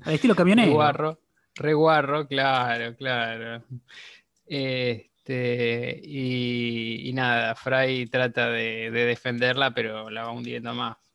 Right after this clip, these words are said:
Speaker 1: Claro. Y bueno, de vuelta en la compañía, Fry dice que sin importar lo que haga,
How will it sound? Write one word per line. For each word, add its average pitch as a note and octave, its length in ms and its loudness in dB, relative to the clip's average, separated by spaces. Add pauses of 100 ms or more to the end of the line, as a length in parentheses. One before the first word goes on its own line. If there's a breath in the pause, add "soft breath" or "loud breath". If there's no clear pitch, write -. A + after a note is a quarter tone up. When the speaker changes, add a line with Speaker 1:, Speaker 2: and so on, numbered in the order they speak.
(320)
Speaker 1:
Claro. G#2+ 420 -6 (920 soft breath)
Y F3 40 -2
bueno, E3+ 220 4
de C3+ 100 4
vuelta G#3+ 340 4
en G#3 60 2
la G3 100 0
compañía, A3+ 540 2
Fry A3+ 200 0
dice A3 280 0
que E3 80 -2
sin F#3+ 240 -2
importar G3+ 400 -2
lo A3 140 -2
que G#3 120 -2
haga, A#3+ 320 -2